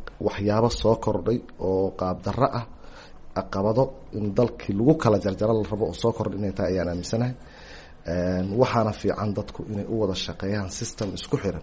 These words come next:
Hadday wada shaqeynayaan, ay qof walbaaba, waxaa la yidhi, middiisa, waxaa la wixiisa loogu bagaa, waxaada loogu daraa. Qofkii haddii uu maanta waad aragtaa in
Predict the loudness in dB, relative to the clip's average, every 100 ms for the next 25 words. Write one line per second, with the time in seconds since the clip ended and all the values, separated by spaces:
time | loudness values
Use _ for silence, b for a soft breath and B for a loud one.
0 | -4 -12 -4 0 0 -2 -4 0 4 4
1 | 4 -2 -6 -10 b b b b b -18
2 | -6 -2 -2 4 4 6 2 2 4 2
3 | 4 2 0 0 2 2 2 2 2 2
4 | 2 0 -2 -4 -12 -4 0 0 0 0
5 | 2 6 6 6 4 4 4 4 0 -10
6 | 0 6 6 6 4 4 4 2 0 -2
7 | -4 -10 -20 -20 -20 -20 b b b b
8 | 6 6 6 2 2 2 0 2 2 0
9 | -4 -12 -18 -12 0 4 4 6 6 8
10 | 6 2 0 -4 -2 0